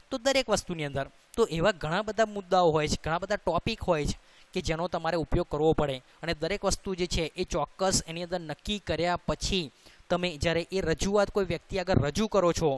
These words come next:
તો એ વ્યવસ્થિત રીતે તમે એને રજૂ કરી શકતા હોય છે. તો આગળ મલ્ટીમીડિયાની રચના માટેના વિવિધ સોપાન જે છે એ તમને આગળ આપેલા છે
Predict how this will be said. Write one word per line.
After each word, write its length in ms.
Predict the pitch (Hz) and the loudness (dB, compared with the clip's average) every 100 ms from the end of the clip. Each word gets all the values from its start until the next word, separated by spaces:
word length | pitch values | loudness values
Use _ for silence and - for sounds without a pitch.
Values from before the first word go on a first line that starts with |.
| - - - - | -4 -20 -18 0
તો 160 | 196 - | 0 0
એ 100 | 180 | -2
વ્યવસ્થિત 540 | 151 139 175 - 208 180 | -2 0 0 0 -4 -6
રીતે 300 | 160 165 170 | -8 -4 -4
તમે 180 | 147 147 | -4 -6
એને 160 | 156 | -6
રજૂ 300 | 156 120 151 | -6 -4 -4
કરી 220 | 139 123 151 | -4 -4 -2
શકતા 360 | 120 - 120 | -4 -6 -6
હોય 160 | 123 143 | -2 -2
છે. 100 | - - - - | -2 -6 -12 -2
તો 80 | 175 | -2
આગળ 240 | 175 170 | -2 -4
મલ્ટીમીડિયાની 600 | 151 185 214 196 190 185 | -6 -4 -4 -4 -4 -2
રચના 200 | 165 170 | -4 -4
માટેના 320 | 160 156 165 147 | -4 -2 -2 -2
વિવિધ 280 | 147 156 | 0 0
સોપાન 380 | - 143 156 156 | 0 0 -2 -4
જે 100 | 156 | -4
છે 160 | - 147 120 - - | -4 -4 -6 -16 -8
એ 100 | 170 | -6
તમને 240 | 151 147 | -6 -6
આગળ 260 | 147 160 - | -4 -4 -2
આપેલા 400 | 147 139 131 139 | -4 -4 -2 -2
છે 120 | - | -2